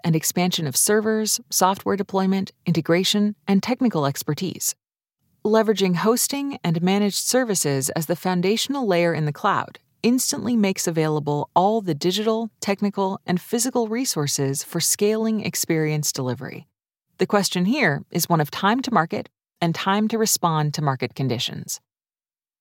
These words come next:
There's no instant scale switch built into the wall in the non-experience-based foundation.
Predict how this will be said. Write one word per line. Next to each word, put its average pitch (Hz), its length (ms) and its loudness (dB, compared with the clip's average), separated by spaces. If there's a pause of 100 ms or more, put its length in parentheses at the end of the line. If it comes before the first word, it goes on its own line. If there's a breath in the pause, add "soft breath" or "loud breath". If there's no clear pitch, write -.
(160)
There's 240 300 4
no 285 300 4
instant 240 600 2
scale 226 480 4
switch - 600 0
built 202 300 2
into 175 260 4
the 160 100 2
wall 170 400 4
in 165 180 2
the 160 80 4
non-experience-based 165 1400 2
foundation. 135 600 0